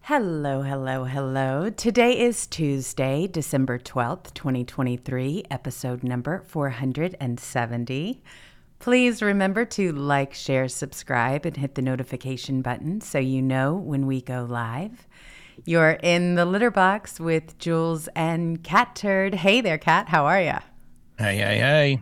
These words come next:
Speaker 1: What's a happening?
Speaker 2: Oh, what a day today.
Speaker 1: <laughs>
Speaker 2: This is like three in the morning. I heard a cat screaming. I got up and said, "What's,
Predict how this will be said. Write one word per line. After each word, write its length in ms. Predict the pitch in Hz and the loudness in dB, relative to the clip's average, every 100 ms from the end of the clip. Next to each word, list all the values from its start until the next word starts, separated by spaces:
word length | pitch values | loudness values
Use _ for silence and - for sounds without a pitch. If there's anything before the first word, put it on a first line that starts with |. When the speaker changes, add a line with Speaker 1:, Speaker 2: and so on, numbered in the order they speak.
| - | -4
Speaker 1:
What's 200 | 165 165 | -6 0
a 120 | 156 | 0
happening? 540 | 151 160 147 139 - - - - - - - - - - - - - - - | 2 0 -2 -6 -6 -8 -10 -20 -20 -20 -20 -20 -20 -20 -20 -20 -20 -20 -2
Speaker 2:
Oh, 240 | 127 120 107 - - | 4 6 4 0 -8
what 180 | 110 113 | -6 -4
a 60 | 110 | -2
day 260 | 113 110 | 0 0
today. 460 | 107 107 110 110 107 - - - - - - | 0 0 2 2 -2 -6 -8 -8 -12 -20 0
Speaker 1:
<laughs> 80 | 285 277 339 - - - - - - 120 | 0 2 -2 -2 -6 -6 -8 -18 -8 -6
Speaker 2:
This 140 | 120 | -2
is 80 | 123 | 2
like 180 | 127 117 | 2 2
three 260 | 135 151 151 | 4 6 6
in 60 | |
the 80 | 139 | 6
morning. 320 | 139 151 139 | 6 6 4
I 80 | 127 | 2
heard 200 | 135 117 | 0 -2
a 20 | |
cat 340 | - 156 165 - | 0 0 0 -4
screaming. 480 | - 120 120 120 | -6 -2 0 0
I 80 | 113 | 0
got 180 | 113 127 | 0 0
up 100 | 131 | -2
and 60 | 123 | -4
said, 140 | 107 | -4
"What's, 180 | 147 | -4